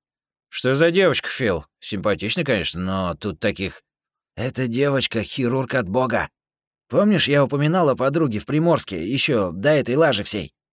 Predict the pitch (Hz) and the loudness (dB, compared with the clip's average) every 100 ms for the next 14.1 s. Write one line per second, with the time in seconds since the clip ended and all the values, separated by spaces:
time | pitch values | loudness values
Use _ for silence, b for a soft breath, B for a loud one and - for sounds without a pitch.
0 | _ _ _ - 117 123 117 202 196 190 | _ _ _ -8 -6 -4 -2 -2 -2 2
1 | 185 147 123 - 147 143 143 120 131 135 | 2 2 0 0 -2 -2 -2 -2 -2 0
2 | 143 135 98 - - 131 123 120 101 107 | 0 0 -2 -2 -4 -2 -2 -2 -4 -2
3 | 113 139 113 101 98 87 101 165 165 98 | -2 0 0 -2 -4 -4 -2 -2 -2 -4
4 | - 110 113 175 110 104 - B B 107 | -4 -2 0 0 -2 -4 -6 B B -4
5 | 147 180 - - 170 160 156 151 196 - | 0 0 0 2 4 4 4 2 2 0
6 | - 277 220 131 - - _ _ _ - | 0 2 2 2 -4 -12 _ _ _ -10
7 | 90 92 80 87 113 _ _ _ _ _ | -6 -2 0 0 -2 _ _ _ _ _
8 | - 170 117 131 135 101 95 92 - 117 | 0 2 4 2 2 2 2 0 2 2
9 | 95 98 101 117 113 92 71 - 87 107 | 2 2 2 2 0 0 -4 -4 -4 -2
10 | 104 - 113 92 107 107 98 - - - | -2 0 0 2 0 0 -2 -4 -12 -6
11 | 95 101 101 - 101 90 120 139 104 - | -2 0 0 0 -2 -2 0 0 0 -4
12 | 104 101 80 69 _ _ _ _ 156 160 | -4 -2 -4 -6 _ _ _ _ -4 0
13 | 170 180 170 165 165 165 78 - 80 67 | 2 4 4 4 2 0 -2 -4 -6 -8
14 | - | -12